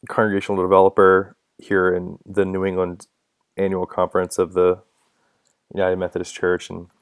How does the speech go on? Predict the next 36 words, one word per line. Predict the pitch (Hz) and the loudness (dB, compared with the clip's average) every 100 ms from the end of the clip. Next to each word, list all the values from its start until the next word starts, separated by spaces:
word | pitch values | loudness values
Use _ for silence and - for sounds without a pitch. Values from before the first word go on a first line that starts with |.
| _ _ _ _ _ _ _ _ | _ _ _ _ _ _ _ _
they | 101 101 | 0 2
asked | 101 - | 2 -2
if | 95 | -4
I'd | 92 | -2
be | 82 | -2
interested | 101 - 101 98 87 | -8 -8 -6 -6 -6
in | |
starting | 87 101 98 90 | -2 0 0 -2
a | |
church, | - 107 98 - | -4 0 0 -2
and | 90 | -6
I | 85 87 95 _ _ _ _ _ _ | -4 -6 -8 _ _ _ _ _ _
said | - 101 90 87 - | -2 0 0 -4 -10
yes, | 104 110 95 104 - | 2 4 6 4 0
and | 98 | -6
I | 87 87 - | -6 -6 -4
interviewed | 110 95 98 104 | -4 -2 -2 0
and, | 110 92 95 - _ _ _ _ - | 0 -2 -8 -14 _ _ _ _ -2
um, | 104 90 90 - _ _ | -2 -2 -8 -16 _ _
was | 107 110 | -4 -2
told | - 107 92 | 4 4 6
that | 98 80 - _ _ _ _ - | 4 2 -4 _ _ _ _ 0
I | - | 2
was | 196 - - _ 107 | 2 -4 -12 _ -4
going | 110 | -2
to | 104 | 0
be | 104 | 2
allowed | 98 92 | 4 2
to | 85 | 0
do | 82 104 | 0 4
it, | 90 - | 4 2
but | 90 73 - | 0 -2 -2
I | 95 | -2
was | 85 82 | -4 -10
just, | 82 - _ | -10 -10 _
like, | 95 80 73 | -2 -2 -4